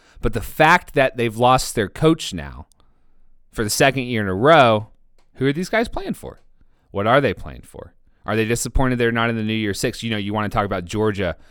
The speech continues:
every year as, "Oh, well, they're not playing hard 'cause they're not in the c-, playoff."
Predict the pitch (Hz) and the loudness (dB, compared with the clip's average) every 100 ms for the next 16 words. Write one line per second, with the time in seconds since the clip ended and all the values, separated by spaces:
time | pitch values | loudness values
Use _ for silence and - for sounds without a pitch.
0 | _ _ - 90 87 85 85 85 85 87 | _ _ -10 -6 -6 -4 -4 -4 -2 -2
1 | 80 80 80 90 110 87 - 85 82 80 | -2 -4 -4 -4 -2 -4 -4 -6 -6 -6
2 | 85 82 - 80 104 101 90 90 - - | -8 -8 -10 -8 -4 -2 -4 -6 -8 -6
3 | 120 110 76 - | -2 0 -2 -8